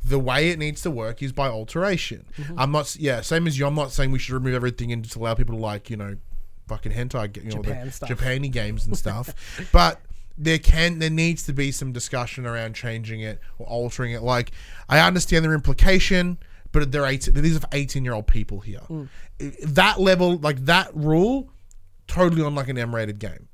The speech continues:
Speaker 1: Hundred percent.
Speaker 2: I could totally agree with
Speaker 1: A
Speaker 2: an
Speaker 1: hundred percent on
Speaker 2: M-rated
Speaker 1: that.
Speaker 2: game, for sure.
Speaker 1: But, like, you know, in terms of their, the rules they've had, the same reasons that, uh, was a Hotline Miami two couldn't cut, wasn't allowed because of sexual violence.
Speaker 2: Mm.
Speaker 1: Totally agree on that one.
Speaker 2: But it turned out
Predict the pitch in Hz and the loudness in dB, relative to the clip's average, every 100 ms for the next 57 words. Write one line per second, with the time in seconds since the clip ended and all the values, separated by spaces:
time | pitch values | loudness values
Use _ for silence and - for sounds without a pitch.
0 | - - 170 214 185 - 202 190 165 151 | -16 -4 -2 0 0 0 2 2 0 -4
1 | 151 147 196 202 156 135 120 110 95 110 | -4 -2 0 0 0 0 -2 -4 -8 -12
2 | 92 - - 139 - 131 165 160 151 - | -14 -16 -12 -12 0 6 6 6 4 -2
3 | - - - - - - - - - - | -10 -14 -16 -18 -18 -20 -20 -16 -16 -14
4 | - - 165 160 151 202 196 185 165 165 | -10 2 6 6 8 6 6 4 6 6
5 | 151 - - - 139 160 175 180 180 175 | 6 2 -6 -4 2 6 6 6 4 2
6 | 143 143 147 139 147 147 143 139 135 131 | 2 -2 -2 -4 -4 -4 -4 -6 -6 -2
7 | 139 117 - - - 120 120 117 - 123 | -2 -2 -8 -12 -6 0 0 0 -2 -2
8 | 117 123 165 175 160 160 170 165 160 180 | -4 -4 -2 -2 0 0 0 -2 -2 -2
9 | 180 175 170 - - 151 147 151 151 151 | 0 -2 2 2 2 0 0 0 0 2
10 | 160 147 143 120 - 156 - - 123 131 | 2 0 -4 -4 -2 0 2 0 0 0
11 | 151 202 247 - 156 139 127 - - 135 | -2 0 -2 -4 -8 -10 -12 -12 -4 0
12 | 147 156 143 151 151 147 139 117 107 185 | 2 0 0 0 0 0 -2 -4 -4 -2
13 | 175 - 196 170 160 165 | -2 -4 -4 -4 -4 -6